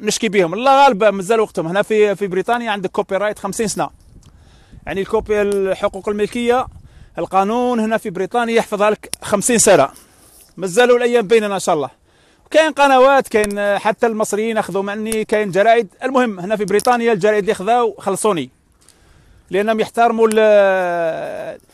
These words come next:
كاين قنوات وكاين جرا-، جرائد بريطانية خلصوني. يعني السعر مش غالي، لكن يعطوك حقك ويعطوك ورقة وهكذا، يعني، يعني يحترموا ال-، ال-، ال-، الفكر، ويحترموا ال-، ال-، الرأي، ويحت-، ويحترموا الصورة، ويحترموا ال-، الكلمة.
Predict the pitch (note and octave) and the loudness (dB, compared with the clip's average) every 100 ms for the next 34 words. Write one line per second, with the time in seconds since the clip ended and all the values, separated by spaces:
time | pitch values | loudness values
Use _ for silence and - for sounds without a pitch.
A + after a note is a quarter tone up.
0 | _ _ - _ - C4+ C4 B3 A#3 C4 | _ _ -20 _ 0 2 4 4 6 6
1 | C4+ - B3 A#3+ A#3+ A#3 G3+ F#3 B3 F#3+ | 6 2 2 4 4 2 0 0 0 2
2 | G#3+ A3 G#3 A3+ B3 A#3+ - - G3+ F3 | 0 0 0 2 2 2 0 -2 -2 0
3 | A#3+ C4+ D4 C#4+ C#4+ - C4+ C4 B3+ B3 | 0 0 -6 -4 -6 -2 -2 0 2 2
4 | A#3+ C4+ - A#3+ A3 G3 A3+ B3 A#3+ A3 | 0 -4 -2 0 2 0 -2 -4 -8 -4
5 | B3 - A#3 F#3+ - F#3 - - _ _ | -6 -4 -4 -2 -4 -4 -10 -20 _ _
6 | _ F3+ F3 G#3 A#3+ A#3+ A3 B3+ - _ | _ -10 -6 0 0 2 2 0 -2 _
7 | _ _ _ _ _ _ - C#4+ C4 C#4 | _ _ _ _ _ _ 2 4 6 4
8 | B3+ B3 A#3+ A3+ A3+ - B3 A#3+ A#3 A3 | 4 2 0 0 -2 -2 2 2 2 0
9 | A3 G#3 G3+ G3 F#3 F3+ - B3 A#3 A3 | 0 0 -4 -4 -6 -6 -6 -2 0 0
10 | - G#3+ G#3+ G#3 G3+ G3 F#3+ F#3+ G#3+ G#3 | 0 -2 0 -4 -4 -2 -2 2 4 4
11 | G3+ G3 F3+ - G3+ G3 G3 E3 - G#3 | 4 2 -2 -4 -2 -2 -4 -10 -2 0
12 | G3 - A3+ A3 G3+ G3 - G3+ G3 G3 | 0 0 2 4 4 2 0 -2 0 -2
13 | G3 G3 F#3 E3+ A#3+ A3 F3 D3 | 0 0 -2 0 4 4 2 -2